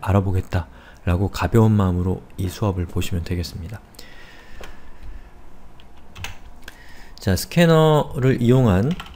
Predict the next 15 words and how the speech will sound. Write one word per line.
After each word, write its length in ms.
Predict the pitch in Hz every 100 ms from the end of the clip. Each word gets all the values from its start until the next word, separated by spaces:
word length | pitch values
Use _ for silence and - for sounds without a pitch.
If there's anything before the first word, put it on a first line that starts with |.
| - - - - - - - -
코드를 400 | - 156 160 147
제가 240 | 131 120 104
이렇게 320 | 95 - 95
화면에 380 | 90 107 98 92
준비했고요. 640 | - 95 92 85 - 123 - - - - - -
자, 100 | 107
보시는 300 | 98 135 135
것처럼 320 | 131 131 127
몇 140 | 113 107
가지 300 | 123 110 107
특이한 440 | - - 143 127
점은 480 | 113 95 123 107 82 - - - -
여러분이 480 | 113 127 131 131 127
이 40 | 120
스캐너, 680 | - - - 160 139 90